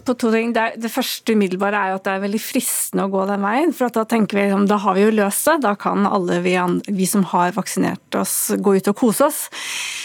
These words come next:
Men så er det, det er noe prinsipielt vanskelig med å begynne å forskjellsbehandle folk på grunn av valg de har tatt,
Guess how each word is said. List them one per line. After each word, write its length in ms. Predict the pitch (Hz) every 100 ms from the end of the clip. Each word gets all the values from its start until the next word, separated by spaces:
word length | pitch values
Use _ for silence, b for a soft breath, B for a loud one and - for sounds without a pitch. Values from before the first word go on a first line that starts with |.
| B B _ _ -
Men 260 | 247 254
så 280 | 262 - 233
er 100 | 226
det, 120 | 233 233 - _ _ _ _ - -
det 100 | - -
er 160 | 208 208
noe 140 | 233
prinsipielt 480 | 240 240 247 226 220
vanskelig 460 | 247 202 - - 208 208
med 320 | 196 190 190
å 80 | 208
begynne 240 | 208 202
å 20 |
forskjellsbehandle 840 | - 247 - - - - 175 190 190
folk 360 | - 226 233 -
på 100 | - 196
grunn 220 | 185 185
av 240 | 208 196
valg 260 | 185 180 185
de 120 | 190
har 60 | 196
tatt, 400 | - 302 - -